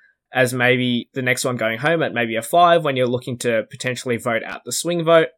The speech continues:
I don't know. A lot of things could happen at this final five. There's so many things that, there's so many different permutations that could happen. And so, yeah, I feel there's a lot of different things that could happen at this next five vote.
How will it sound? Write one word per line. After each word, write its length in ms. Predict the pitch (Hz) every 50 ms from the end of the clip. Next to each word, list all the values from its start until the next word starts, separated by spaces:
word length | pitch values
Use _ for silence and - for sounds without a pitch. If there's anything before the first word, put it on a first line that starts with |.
| _ _ _ _ _ _ _ _ -
I 120 | - 170
don't 80 | 175 156
know. 180 | 127 117 - 131
A 40 |
lot 180 | 143 165 202 214
of 120 | 220 220
things 200 | - 202 190 -
could 140 | - - -
happen 320 | - - 143 135 - 143 123
at 140 | 92 113
this 160 | - 135 127 -
final 260 | 139 123 123 127 120
five. 400 | - 131 117 117 117 113 117 - _ _ _ _ -
There's 160 | 135 131 -
so 120 | 165 165
many 180 | 165 160 156 151
things 400 | - - 156 143 135 127 - - _ _ _ _
that, 260 | - 127 123 - - _ _ _ _ _ _ _ _ _
there's 140 | - 123 -
so 60 | 135
many 160 | 135 135 131
different 320 | 120 131 123 - - 123 -
permutations 680 | - 131 131 131 127 - - 160 165 - - 165 156
that 160 | - 147 139
could 140 | - 160 143
happen. 420 | 143 147 147 - 151 147 143 143 - _ _ _ _ _ _ _ _ _ _ _ _
And 160 | 143 143 139
so, 120 | - 160 156
yeah, 380 | 151 143 139 160 156 117 95
I 60 | 120 127
feel 580 | - - 175 185 190 190 185 185 180 170 - _ _ _ _ _ _ _ _ _ _
there's 360 | 208 - - 127 127 120 117
a 60 | 117
lot 280 | 135 131 131 127 123 123
of 160 | 127 120 113
different 380 | - 123 110 - 139 123 101 -
things 240 | - 127 120 113
that 140 | - 123 120
could 100 | 120 110
happen 280 | 110 117 120 - 127 120
at 140 | - 117 117
this 180 | 113 - -
next 220 | - 117 - - -
five 300 | - 139 131 123 120 117
vote. 220 | 127 120 117 117